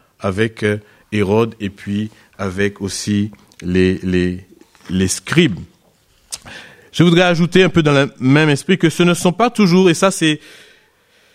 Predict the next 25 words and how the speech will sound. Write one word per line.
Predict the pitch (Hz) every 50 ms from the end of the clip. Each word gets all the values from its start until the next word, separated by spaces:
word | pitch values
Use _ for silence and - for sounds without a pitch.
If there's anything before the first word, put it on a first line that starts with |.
| _ _ _ _ _ _ _ _
c'est, | - - - - 151 147 143
euh, | 135 123 117 113 110 110 107 107 101 101 98 101 - _ _ _ _ _ _ _ _ _ _ _ _ _ -
une | 135 135 139
application | 131 - - 147 - 143 139 139 - - - 165 156 156 156 147
qui | - - 120 117
a, | 110 104 104
<laughs> | 104 104 - - - - - 190 175
qui | - 156
a | 143
été | 131 - 139
faite | - - 170 160 -
par | - 139 131 127
un, | 127 123 123 120 110 - - _ _ _ _ _ _ _ - - _ _ _ - _
par | - 120 113 110
un | 113 113 123
homme | 127 131 123
qui | - -
s'appelle, | 110 - 120 107 - 117 113
un, | 110 107 104 104 107 113 113 -
un | - 107 110
évêque | 120 120 110 123 117 -
anglican | 117 110 113 113 107 131 131
qui | 131 -
s'appelait | - 95 - 104 98 92
Ryle. | 87 101 120 135 147 160 127 101 95